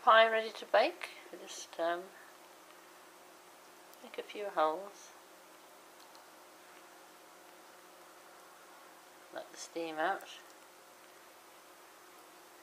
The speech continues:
I'll pop that in the oven as you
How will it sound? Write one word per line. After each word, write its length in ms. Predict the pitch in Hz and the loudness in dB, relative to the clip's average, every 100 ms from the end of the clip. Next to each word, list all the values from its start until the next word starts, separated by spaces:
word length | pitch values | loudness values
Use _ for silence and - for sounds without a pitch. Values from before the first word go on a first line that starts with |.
| - - | -20 -12
I'll 180 | 175 180 - - - - | -8 -8 -10 -16 -18 0
pop 180 | - - | 0 4
that 120 | - 175 | 2 2
in 80 | 190 | 0
the 120 | 185 | 2
oven 200 | 165 214 233 - 165 | 2 2 -6 -4 -4
as 160 | 170 | -4
you 120 | 170 | -6